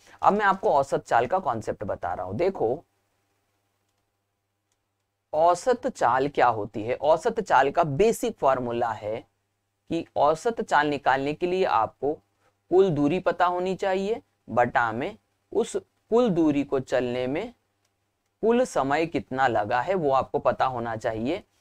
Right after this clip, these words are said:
यदि ये दोनों चीजें आपको पता हैं तो आप किसी भी प्रश्न में औसत चाल निकाल सकते हैं।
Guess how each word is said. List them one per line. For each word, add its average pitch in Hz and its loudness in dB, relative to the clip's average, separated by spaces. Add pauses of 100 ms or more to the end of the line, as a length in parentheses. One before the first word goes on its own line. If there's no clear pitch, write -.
(200)
यदि 180 2
ये 202 0
दोनों 147 -2
चीजें 131 -6
आपको 110 -6
पता 117 0
हैं 180 -6 (280)
तो - -4
आप 127 0
किसी 175 -4
भी 214 -2
प्रश्न 127 -6
में 139 -6
औसत 117 -6
चाल 120 -4
निकाल 107 -6
सकते - -8
हैं। 123 -4